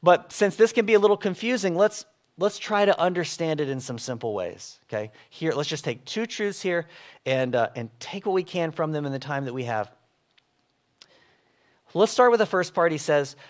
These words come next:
"The law was put into effect through angels by a mediator." Okay, first answer to what that means. I don't really know. I don't completely know what that means, but here's what we can gather from it just by taking it face value.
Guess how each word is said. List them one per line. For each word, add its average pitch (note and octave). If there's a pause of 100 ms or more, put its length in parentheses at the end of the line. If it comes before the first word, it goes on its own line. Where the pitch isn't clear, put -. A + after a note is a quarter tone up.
(180)
"The C#3
law G3+ (360)
was D3
put -
into G#3+
effect D#3 (160)
through F3
angels D#3 (240)
by E3
a F3+
mediator." D#3+
Okay, C3
first F3+
answer D#3+
to D3
what C#3+
that C3+
means. A2+
I E3
don't F#3+
really D#3+
know. C3 (720)
I D3+
don't A3+
completely F3
know E3
what D3+
that C#3
means, B2+
but -
here's A3+
what A#3
we G#3
can F3
gather E3
from D3+
it B2+
just F#3+
by E3+
taking F3+
it C#3+
face D3
value. A2+